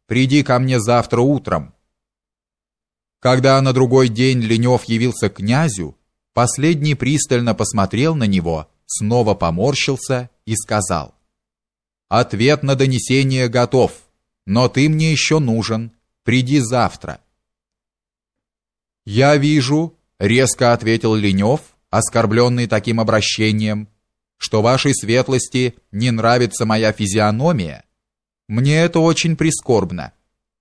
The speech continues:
Но рассудите сами, что легче: вам ли привыкнуть к ней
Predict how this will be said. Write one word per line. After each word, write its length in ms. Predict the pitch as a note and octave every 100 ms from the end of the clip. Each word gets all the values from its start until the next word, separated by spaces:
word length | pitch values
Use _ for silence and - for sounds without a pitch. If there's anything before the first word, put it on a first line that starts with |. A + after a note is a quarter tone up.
| _ -
Но 220 | A2+ D3+
рассудите 600 | F3 E3 D#3 D3 D3 C#3
сами, 600 | - C#3 D3+ F3 F2+ - _ _
что 320 | - - C#3
легче: 640 | D#3 G3 E3+ - - - - _ _ _
вам 400 | F#2+ F#2+ A#2 A#2
ли 140 | B2+ C3+
привыкнуть 640 | C#3+ C#3+ D3 C#3 C#3+ C#3+
к 80 | B2+
ней 420 | B2+ C3+ C#3 B2+